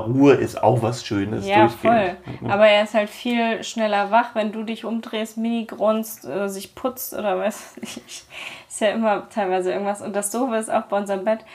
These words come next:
Speaker 2: dass die eine Seite von der Matratze ja so hoch geht. Und wenn Mats an der Seite liegt, weil du sagst ja immer, wir würden so viel in der Mitte liegen, du hättest keinen Platz, aber er rollt einfach von der Seite, weil es ja nur auf dem Lattenrost ist, rollt er in die Mitte.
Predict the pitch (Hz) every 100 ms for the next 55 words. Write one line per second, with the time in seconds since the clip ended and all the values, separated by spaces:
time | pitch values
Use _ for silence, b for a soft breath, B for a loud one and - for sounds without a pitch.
0 | B B - 202 - - 208 233 220 214
1 | 233 247 - 202 196 190 - 233 - 196
2 | 185 190 262 330 - 165 - - - B
3 | B B B 202 196 208 208 - - 220
4 | 233 214 208 196 214 302 269 202 214 214
5 | 190 208 214 226 - 190 214 202 196 202
6 | 208 202 196 - 220 202 190 185 208 240
7 | 202 165 170 185 202 196 185 - 185 185
8 | 220 233 - B B B 185 190 190 185
9 | 202 240 - 208 214 - 208 196 190 202
10 | 226 262 220 220 202 214 220 202 208 214
11 | 196 240 214 180 190 196 202 - 208 247
12 | 220 208 214 302 208 185